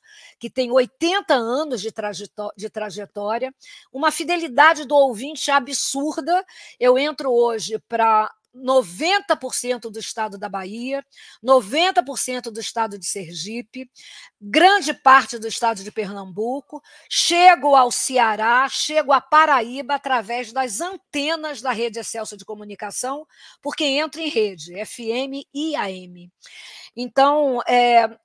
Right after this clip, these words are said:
essa, quando a, a, a Rede Excelsior me propôs esse espaço, esse, esse projeto,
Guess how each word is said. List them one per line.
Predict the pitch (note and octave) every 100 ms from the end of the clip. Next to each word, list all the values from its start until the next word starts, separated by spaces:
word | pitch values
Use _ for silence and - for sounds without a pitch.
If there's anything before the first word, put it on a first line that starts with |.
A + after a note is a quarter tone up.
| _
essa, | B3+ B3 B3+ - B3 A#3 -
quando | C#4+ C#4+ C#4+
a, | C4+
a, | - A3+ - A3+ A3
a |
Rede | G#3+ C#4 A#3
Excelsior | B3+ - A#3 A3 - A3+ G#3+
me | D4
propôs | - C4+ - - D4 D#4 A#3+ G2+ - - _ _ _ _ _ -
esse | A#3+ A#3 A3+
espaço, | G3+ - A#3+ C4 D#4+ - A3
esse, | A3 G#3+ A3
esse | A3 G#3+ G#3
projeto, | - G#3+ G3+ G#3 C4 D#4 D4+ G#3+